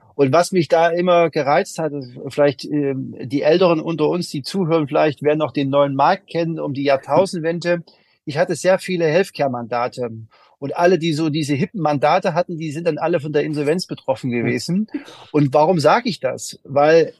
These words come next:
die Beständigkeit, aber auch vor allem die, die Dynamik in der Entwicklung des Gesundheitssystems mit all den, das Pharma war, MedTech, aber auch, war für mich damals schon erkennbar,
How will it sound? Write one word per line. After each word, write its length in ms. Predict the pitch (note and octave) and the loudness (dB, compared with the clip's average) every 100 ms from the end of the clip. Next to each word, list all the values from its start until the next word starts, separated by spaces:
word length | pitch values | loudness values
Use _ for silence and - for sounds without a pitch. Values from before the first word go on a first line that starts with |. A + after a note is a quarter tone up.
| _ | _
die 240 | C3+ B2 D3+ | -16 -8 -6
Beständigkeit, 1040 | D#3 C#3+ F#3+ A#3+ B3 A3+ - D#3 C#3 - | -2 0 4 4 2 -2 -2 0 0 0
aber 260 | D3 D3+ E3+ | -2 -2 0
auch 160 | F#3 | 0
vor 200 | - E3+ | 0 -8
allem 160 | E3 E3 | -6 -4
die, 100 | D#3 | -4
die 160 | D3+ | -6
Dynamik 680 | C#3 C#3+ C#3 D3 G#3 A3 A3+ | -6 -4 0 0 2 0 -2
in 140 | E3+ D3+ | -4 -4
der 140 | C#3+ | -2
Entwicklung 480 | C#3 - G3 - F3 | -4 -6 -8 -4 -4
des 180 | D#3+ - | -4 -6
Gesundheitssystems 1080 | D3+ F#3+ F#3+ C3 B2+ A#2+ A2+ - A#2+ A2+ - | -6 -6 -4 -2 -4 -6 -10 -8 -10 -8 -8
mit 180 | B2+ C#3 | -6 2
all 220 | D#3 E3+ | 2 4
den, 320 | E3 D3+ G#2+ - - _ - | 4 4 0 -10 -20 _ -4
das 180 | B2+ - | -4 -2
Pharma 460 | C#3 E3 F3 D3+ | 0 4 4 4
war, 160 | C3 B2 | 2 0
MedTech, 500 | C3+ F3+ - C3+ C#3 | -2 -2 -4 -6 -4
aber 160 | B2+ | -2
auch, 140 | C#3 D3 D3+ - - _ _ - | -4 -4 -8 -10 -20 _ _ -4
war 220 | C3+ E3 | 2 2
für 120 | E3+ | 2
mich 180 | F3+ G3 | 0 2
damals 340 | F3 F3+ F3+ - | 4 4 4 0
schon 180 | E3 | -2
erkennbar, 800 | D#3 D3+ - F3 F3+ F3 D#3+ D3+ | -2 -4 -4 -6 -4 0 2 0